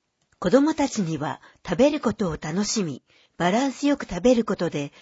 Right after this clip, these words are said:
心や体が元気になることを知ってほしいと考えています。様々な食材に親しんでもらえるよう、旬の食材や家庭ではあまり使われにくい食材を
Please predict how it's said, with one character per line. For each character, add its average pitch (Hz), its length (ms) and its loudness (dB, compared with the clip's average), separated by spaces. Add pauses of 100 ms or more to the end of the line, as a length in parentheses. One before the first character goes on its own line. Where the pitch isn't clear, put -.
(280)
心 277 380 2
や 185 180 0
体 185 420 -2
が 165 180 -2
元 269 300 0
気 247 120 -4
に 202 140 0
な 220 100 0
る 220 120 0
こ 196 120 0
と 165 180 0
を 143 100 -4
知 - 180 -14
っ - 40 -20
て 262 120 2
ほ 254 100 0
し 262 220 0
い 233 80 -4
と 151 220 -6
考 214 340 -4
え 220 160 0
て 170 120 -4
い 143 120 -4
ま 143 160 -6
す。 - 260 -20 (840)
様 214 320 0
々 269 260 4
な 190 100 -2
食 175 300 -6
材 185 260 0
に 170 180 -6 (140)
親 - 240 0
し 285 200 -2
ん 254 60 -2
で 208 120 0
も 165 140 0
ら 190 160 0
え 185 60 0
る 180 160 -2
よ 165 320 -4
う、 - 100 -20 (320)
旬 262 300 0
の 262 80 0
食 240 300 -2
材 220 280 0
や 196 260 -4 (280)
家 - 160 -8 (220)
庭 - 20 -8
で 285 140 4
は 156 280 -2
あ 185 100 -2
ま 233 140 4
り 269 140 0
使 - 240 0
わ 277 100 2
れ 285 140 2
に 269 120 -2
く 294 180 0
い 240 60 -2
食 190 280 -6
材 190 260 0
を 175 220 -2